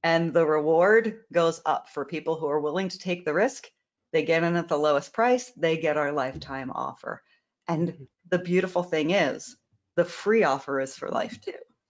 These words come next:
Speaker 1: So you can go and grow your business, and nothing would please us more than you taking the free account and growing a stable business from it. Because we know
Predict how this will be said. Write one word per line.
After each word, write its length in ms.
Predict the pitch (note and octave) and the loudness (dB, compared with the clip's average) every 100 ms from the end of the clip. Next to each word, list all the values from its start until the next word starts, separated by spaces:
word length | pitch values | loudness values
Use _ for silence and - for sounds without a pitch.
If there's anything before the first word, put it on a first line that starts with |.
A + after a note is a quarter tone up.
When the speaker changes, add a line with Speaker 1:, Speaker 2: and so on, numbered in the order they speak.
| _ _ _ | _ _ _
Speaker 1:
So 140 | - F#3 | -2 0
you 300 | E3+ G3 C4 | 2 0 0
can 260 | - C#3 | -2 -6
go 440 | C#3+ D#3 D#3 D3 D3 - | -2 0 2 2 0 -2
and 100 | C3+ | -2
grow 200 | C#3+ F#3 | 0 2
your 180 | F#3 C#3+ | 2 0
business, 600 | D3 C#3 C#3+ C3 C3+ - | 0 -2 -2 -4 -8 -8
and 300 | D3 C#3 C#3 | -4 -2 -2
nothing 400 | E3 E3+ G#3 A#3 | -2 -2 0 2
would 160 | G3+ D#3 | 0 -2
please 320 | - F#3+ D#3+ | -4 -4 0
us 240 | D#3 D#3 E3+ | 0 0 -2
more 440 | E3 D#3+ B2 - _ _ | 0 2 0 -4 _ _
than 260 | D#3+ D#3+ D3+ | 0 0 0
you 440 | E3 E3 E3 D#3 - | 0 0 0 -6 -4
taking 380 | E3+ E3+ G3 | -2 0 2
the 60 | D#3+ | 0
free 260 | - E3+ D#3 | 0 -2 -2
account 340 | - F#3 - | -2 -4 -2
and 80 | C#3+ | -4
growing 240 | C3+ C#3 C#3+ | -2 0 -2
a 40 | |
stable 400 | C#3 - C#3 C#3 | -4 -4 -4 -2
business 340 | D3 - C#3+ - | -6 -4 -6 -8
from 220 | C3+ C3 | -10 -10
it. 80 | - _ - - _ _ _ _ _ | -12 _ -20 -20 _ _ _ _ _
Because 340 | A3 A3 A#3+ | -2 0 0
we 120 | G#3 G3+ | 2 4
know 500 | D4 F#3 B2+ E3 | 6 4 2 -4